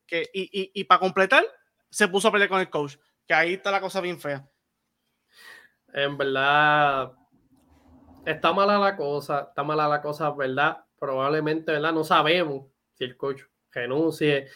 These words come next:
Speaker 2: no sabemos si Trey Young, ¿verdad? Ya, ya, ya
Speaker 1: Yo
Speaker 2: tira
Speaker 1: creo que
Speaker 2: Trey, o
Speaker 1: Esa,
Speaker 2: John
Speaker 1: esa
Speaker 2: Collins termina cambiando, ¿verdad? Pues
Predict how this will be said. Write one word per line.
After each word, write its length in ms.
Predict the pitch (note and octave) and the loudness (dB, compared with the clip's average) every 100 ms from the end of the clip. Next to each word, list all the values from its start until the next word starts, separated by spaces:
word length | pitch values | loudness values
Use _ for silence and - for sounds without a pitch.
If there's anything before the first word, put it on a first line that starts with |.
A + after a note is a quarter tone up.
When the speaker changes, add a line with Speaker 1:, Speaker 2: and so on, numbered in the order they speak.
| - - | -20 -2
Speaker 2:
no 80 | E3 | 2
sabemos 380 | E3+ E3+ D#3+ D#3+ | 6 6 4 0
si 120 | E3 | -2
Trey 220 | D#3+ D#3 | 2 2
Young, 200 | D3+ D#3+ | 2 0
¿verdad? 440 | D3+ D3 D#3 D#3 D3+ | 0 2 6 6 6
Ya, 420 | C#3+ D3 D3+ D3 | 4 6 6 4
ya, 200 | C3+ D3 D#3 | 0 -2 0
ya 760 | D#3+ F3 F#3+ F#3+ F#3 F3+ D#3 - _ _ D#3 | 2 2 4 4 6 4 0 -8 _ _ -6
Speaker 1:
Yo 100 | F3+ | -2
Speaker 2:
tira 160 | C#3 | 0
Speaker 1:
creo 120 | G3+ | 0
que 60 | G3 | 2
Speaker 2:
Trey, 640 | C#3+ D3+ D3 C#3+ C#3 C3+ C3 _ _ _ _ | 2 4 4 2 0 -2 -8 _ _ _ _
o 680 | C#3 C3 C3 C3 C3 C3 - | -2 0 2 2 2 -2 2
Speaker 1:
Esa, 300 | F3 F#3 G3 | 2 4 4
Speaker 2:
John 160 | E3 | 4
Speaker 1:
esa 100 | F3 | 4
Speaker 2:
Collins 300 | D#3 D#3 D#3 | 4 6 6
termina 340 | D#3 D3+ D3+ D3 | 4 4 4 2
cambiando, 600 | C#3+ C3+ C#3+ D3+ F3+ E3+ | 0 0 2 4 4 4
¿verdad? 180 | F#3 C4 | 4 4
Pues 160 | A#3+ | 0